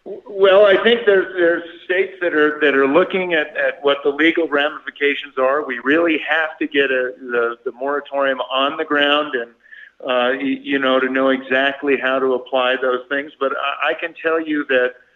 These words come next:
uh, pretty much, uh, yeah, all the states that I've mentioned, uh, and, and, and others as well, uh, are, are very concerned about this. And I think our first step has been to, uh, coalesce and try to get some, uh,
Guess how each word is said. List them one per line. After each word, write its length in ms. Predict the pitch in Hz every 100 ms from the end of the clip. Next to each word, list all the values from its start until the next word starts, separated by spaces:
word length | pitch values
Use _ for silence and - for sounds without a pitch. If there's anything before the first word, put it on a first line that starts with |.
| _ _ 127
uh, 240 | 123 123 123 -
pretty 240 | - 165 185
much, 300 | 143 127 - - - - -
uh, 260 | 69 69 67
yeah, 220 | 80 135
all 260 | 139 151
the 160 | 156 156
states 260 | 156 156 156
that 120 | 131
I've 260 | 139 156 143
mentioned, 540 | 147 151 170 170 147
uh, 240 | 123 120 127 131
and, 140 | 123
and, 220 | 135 123 123 135
and 120 | 127
others 360 | 131 156 165 135 -
as 120 | -
well, 460 | 139 190 131 127 - - - - -
uh, 320 | 135 127 131 -
are, 360 | 135 135 - 135
are 260 | 131 127 -
very 340 | 156 165 180 180
concerned 580 | 175 160 - 165 190 -
about 340 | 107 98 101
this. 200 | 110 110 127
And 120 | 120
I 120 | 120
think 240 | 147 147 -
our 380 | 127 135 151 147 -
first 260 | 165 196 190 -
step 300 | 165 160 - 135
has 140 | 131 -
been 340 | 131 131 131 123 _ - _ _ -
to, 360 | 135 127 127 127 123
uh, 100 | 117 -
coalesce 580 | - 143 147 143 139 170 -
and 220 | 131 117 113
try 220 | 127 127
to 80 | 131
get 280 | 131 131 135
some, 300 | - 120 120
uh, 380 | 123 123 117 117